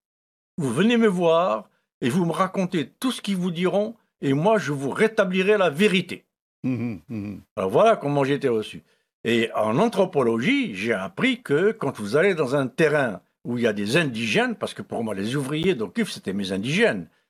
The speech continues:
Speaker 2: Oui,
Speaker 1: C'est, c'est comme
Speaker 2: bien
Speaker 1: un
Speaker 2: sûr.
Speaker 1: anthropologue qui va étudier les, les Inuits au dix-septième siècle ou au dix-huitième, je sais pas, au dix-neuvième. Eh bien, donc, il faut, il faut se faire accepter. Et j'ai appris en anthropologie que pour se faire accepter, il faut surtout dire la vérité,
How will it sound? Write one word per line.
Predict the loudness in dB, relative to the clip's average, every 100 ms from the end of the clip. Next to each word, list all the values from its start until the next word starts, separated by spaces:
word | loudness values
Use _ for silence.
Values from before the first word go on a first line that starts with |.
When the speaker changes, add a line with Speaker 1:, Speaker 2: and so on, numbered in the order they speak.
| _ -4
Speaker 2:
Oui, | -2
Speaker 1:
C'est, |
c'est | -2 -2
comme | 0 2
Speaker 2:
bien | 2
Speaker 1:
un |
Speaker 2:
sûr. | 0
Speaker 1:
anthropologue | 0 -2 0 2 2
qui | -2
va | 0 0
étudier | 0 -6 -4 -2
les, | -2 -4
les | -2 -4 -4
Inuits | -2 0 0
au | -2 -4 -6
dix-septième | -6 -4 -2 -4
siècle | 0 0 0 -2
ou | -8
au | -6
dix-huitième, | -6 -6 0 0 0
je | -8
sais | -12
pas, | -8
au | -8
dix-neuvième. | -6 -4 -2 0 0 -2 _ -18 -18 -18 -20 -12 -4
Eh | -2
bien, | 0 0 2
donc, | 2 2 0
il | -6
faut, | -2 -2
il | -2
faut | 0 -2
se | -2
faire | -4 -4
accepter. | -4 -6 -6 -2 -2 0 -2
Et |
j'ai | 0 0
appris | 0 -2
en | -2
anthropologie | 0 -2 -2 -4 -6 -4 -4
que | -4
pour | -6 -6
se | -6
faire | -6 -4
accepter, | -6 -8 -8 -2 -2 -4 _ _ _ -10
il | -8
faut | -4 -4
surtout | 0 0 0 -2 -4 -2
dire | -2 0 0
la | 0 -4
vérité, | 0 0 0 -2 -4 -4 -4